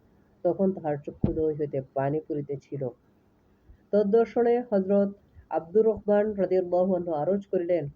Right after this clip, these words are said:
"হুজুর, আপনি তো আমাদিগকে এইরূপ করিতে নিষেধ করিয়াছেন।" তিনি বলিলেন, "আমি মাত্র দুটি পা পাওয়ার এবং দুটি আহমকি কর্ম হইতে বিরত থাকিতে বলিয়াছি।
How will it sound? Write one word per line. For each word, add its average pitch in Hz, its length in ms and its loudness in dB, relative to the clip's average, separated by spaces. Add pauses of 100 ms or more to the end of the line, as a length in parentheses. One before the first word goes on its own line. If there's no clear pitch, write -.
"হুজুর, 233 460 0 (640)
আপনি 269 300 0
তো 294 120 2
আমাদিগকে 170 600 0
এইরূপ 180 440 -6
করিতে 202 280 0
নিষেধ 165 360 -4 (100)
করিয়াছেন।" 151 680 -4 (500)
তিনি 226 180 2
বলিলেন, 190 580 2 (260)
"আমি 214 200 2
মাত্র 254 400 2
দুটি 196 420 -2
পা 214 220 2
পাওয়ার 202 460 4 (320)
এবং 156 320 -2
দুটি 202 460 -2 (280)
আহমকি 269 460 0
কর্ম 180 280 0
হইতে 170 260 -2
বিরত 156 300 -4
থাকিতে 151 380 -8
বলিয়াছি। 143 520 -4